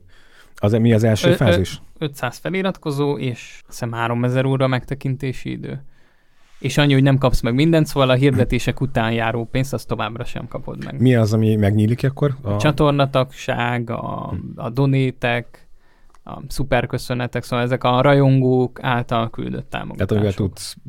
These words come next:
Speaker 1: még úgymond pénzt behúzni YouTube-ként.
Speaker 2: Ja, ja.
Speaker 1: Ja, ja, oké.
Speaker 2: És mi történt még? Ugye a Twitch azt mondta, hogy most már lehet multistreamelni, eddig a partnerek nem, tehát ugyanazt az előadást nem sugározhattad egyszerre Twitch-en, meg mondjuk YouTube-on.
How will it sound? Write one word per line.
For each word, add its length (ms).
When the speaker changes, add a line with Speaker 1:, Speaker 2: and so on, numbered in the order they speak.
Speaker 1:
még 280
úgymond 300
pénzt 440
behúzni 560
YouTube-ként. 640
Speaker 2:
Ja, 100
ja. 260
Speaker 1:
Ja, 180
ja, 180
oké. 280
Speaker 2:
És 840
mi 120
történt 560
még? 520
Ugye 240
a 80
Twitch 400
azt 200
mondta, 360
hogy 260
most 220
már 100
lehet 240
multistreamelni, 800
eddig 200
a 40
partnerek 600
nem, 300
tehát 160
ugyanazt 380
az 120
előadást 500
nem 120
sugározhattad 800
egyszerre 380
Twitch-en, 420
meg 160
mondjuk 260
YouTube-on. 480